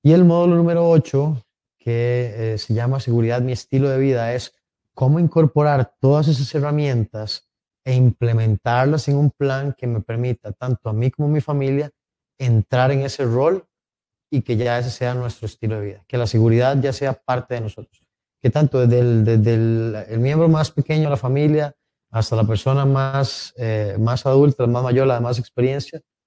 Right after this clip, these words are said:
tenga herramientas o tenga roles o tenga cómo, cómo poder acompañarnos para mejorar la seguridad de nuestra familia. El programa es un programa que tiene doce semanas de duración, <clears throat> ¿verdad? En donde vamos a tener diferentes cosas.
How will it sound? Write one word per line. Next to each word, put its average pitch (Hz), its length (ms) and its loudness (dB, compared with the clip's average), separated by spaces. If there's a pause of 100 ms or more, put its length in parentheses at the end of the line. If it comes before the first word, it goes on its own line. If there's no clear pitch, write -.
(400)
tenga 135 200 4
herramientas 127 760 -2
o 113 80 0
tenga 127 260 0
roles 131 480 4
o 120 60 0
tenga 123 300 -2
cómo, 139 420 4
cómo 135 380 2
poder 123 440 2 (380)
acompañarnos 113 680 0
para 120 180 -2
mejorar 110 380 -2
la 117 80 -2
seguridad 110 380 0
de 110 60 -2
nuestra 110 260 -8
familia. 104 300 -8 (720)
El 120 120 8
programa 127 360 6
es 160 80 4
un 165 80 8
programa 156 460 6
que 127 120 2
tiene 131 420 4
doce 131 440 8
semanas 131 340 4
de 135 80 8
duración, 139 560 4 (420)
<clears throat> - 1300 4
¿verdad? 113 360 0
En 123 60 2
donde 107 200 2
vamos 113 180 -2
a 127 40 -2
tener 113 260 -2
diferentes 113 560 -4
cosas. - 560 -10